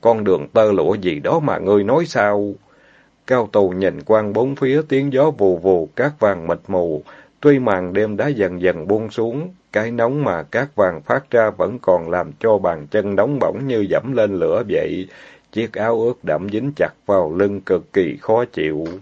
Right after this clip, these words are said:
Hành quân trên sa mạc khác hẳn với bình nguyên,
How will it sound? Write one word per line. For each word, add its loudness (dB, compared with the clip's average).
Hành 0
quân 2
trên 4
sa 0
mạc 0
khác 0
hẳn -2
với 2
bình -2
nguyên, 0